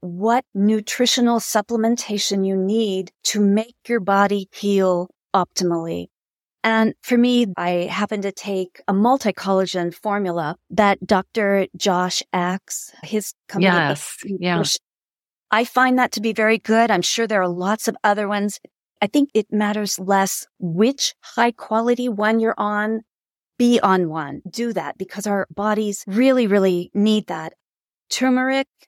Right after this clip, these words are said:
Speaker 1: in, in large dosages. I think my complex is about two thousand milligrams to relieve inflammation, because inflammation is often at the core of pain. So my pain did not go away.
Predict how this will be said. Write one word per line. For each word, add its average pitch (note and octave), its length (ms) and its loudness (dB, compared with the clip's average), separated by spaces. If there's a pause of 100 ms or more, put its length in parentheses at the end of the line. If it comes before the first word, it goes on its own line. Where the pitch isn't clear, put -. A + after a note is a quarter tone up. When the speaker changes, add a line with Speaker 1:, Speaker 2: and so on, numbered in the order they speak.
(120)
Speaker 1:
in, F#3+ 200 -2
in G3 220 2
large F#3+ 600 2
dosages. E3+ 600 -4 (360)
I E3 160 -2
think F3 320 -6
my E3 160 -4
complex - 580 -2
is E3+ 160 -2
about D#3 460 0
two - 180 -2
thousand F#3+ 720 0
milligrams D#3+ 840 -4
to G#3+ 120 0
relieve G#3 420 4
inflammation, A#3 680 0
because G#3 260 -2
inflammation A#3+ 960 0
is G3+ 240 0 (100)
often F3+ 520 0
at E3 160 -2 (100)
the - 80 -8
core E3+ 600 0 (160)
of G3 120 -2
pain. C4 520 0 (180)
So - 140 -10
my D4+ 100 2
pain D4+ 300 2
did G#3 160 0
not G#3 200 4
go A3+ 160 2
away. G3 540 2